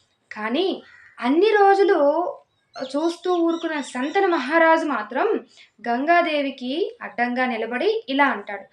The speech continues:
"ఏంటి బాబు పుట్టగానే ఇన్నిసార్లు ఇలా కలిపేస్తూ ఉన్నావు, అలా చేయకు" అని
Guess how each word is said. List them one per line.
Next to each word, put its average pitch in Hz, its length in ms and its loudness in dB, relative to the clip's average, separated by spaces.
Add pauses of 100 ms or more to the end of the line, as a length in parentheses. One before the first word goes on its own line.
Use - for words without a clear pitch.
(480)
"ఏంటి 381 720 2
బాబు 262 320 2
పుట్టగానే 285 640 -2
ఇన్నిసార్లు 262 680 -2
ఇలా 262 100 -2
కలిపేస్తూ 262 600 -2
ఉన్నావు, 247 680 -4
అలా 247 120 -2
చేయకు" 254 640 -2
అని 247 340 -6